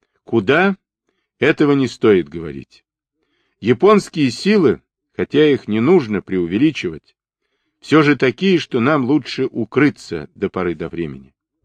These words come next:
Это не значит, что мы совсем уходим от опасности. Нет, она постоянно висит над нами,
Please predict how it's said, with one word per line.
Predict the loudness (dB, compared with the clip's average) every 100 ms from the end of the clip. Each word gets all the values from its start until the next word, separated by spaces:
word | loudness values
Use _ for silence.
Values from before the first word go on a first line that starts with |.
| _ _ _ _ _ _
Это | -2 2 4
не | 4
значит, | 2 0 0 -4 -10
что | -6 -2
мы | 0 -2
совсем | -2 -4 -2 0 2 0
уходим | 0 -2 0 -6 -12
от | -12
опасности. | -12 -12 -18 -20 -20 _ _ _ _ _ _ _ _ _ -6
Нет, | -2 -2 -4 _ _ _ _ _ _ _ _
она | -2 0 0
постоянно | -2 -2 0 2 2 0 0
висит | -2 -6 -8 -8
над | -8 -8
нами, | -8 -8 -10